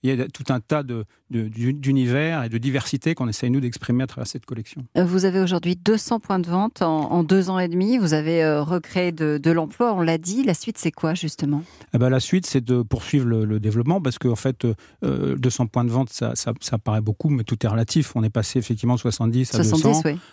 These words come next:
Speaker 1: Euh, on est en fait redevenu visible, puisque cette marque existe depuis près de quarante ans. Elle avait malheureusement un petit peu disparu. Donc aujourd'hui, on va dire qu'on est à nouveau visible,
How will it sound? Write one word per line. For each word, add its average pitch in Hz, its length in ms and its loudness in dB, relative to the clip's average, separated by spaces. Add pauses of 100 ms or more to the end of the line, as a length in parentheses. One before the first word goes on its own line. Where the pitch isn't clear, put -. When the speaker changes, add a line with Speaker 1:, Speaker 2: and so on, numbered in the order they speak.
(140)
Speaker 1:
Euh, 113 180 2
on 113 120 2
est 123 160 2
en 139 100 -2
fait 147 220 0
redevenu 139 420 2
visible, 131 480 0
puisque 107 320 -2
cette - 220 -2
marque 120 200 -2
existe 110 300 -2
depuis 107 380 0
près 107 160 -4
de - 80 -10
quarante 110 300 0
ans. 160 180 2 (300)
Elle 110 120 -2
avait 110 220 0
malheureusement 110 480 2
un 113 40 2
petit 110 140 -6
peu 113 140 -2
disparu. 107 460 2
Donc 113 180 -2
aujourd'hui, 123 360 0
on 120 100 2
va 107 100 2
dire 110 120 0
qu'on 110 160 -2
est 107 60 2
à 110 60 4
nouveau 123 180 4
visible, 120 400 2